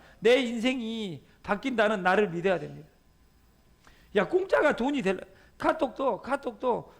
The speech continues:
공짜로 쓰고, 쓰고 해가지고 수가 늘어나 보니까 거기에 카카오 택시, 어?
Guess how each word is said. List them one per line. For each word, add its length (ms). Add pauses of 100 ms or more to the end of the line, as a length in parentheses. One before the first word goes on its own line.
공짜로 440
쓰고, 360
쓰고 340
해가지고 380
수가 260
늘어나 300
보니까 640 (220)
거기에 320
카카오 480
택시, 420 (1500)
어? 140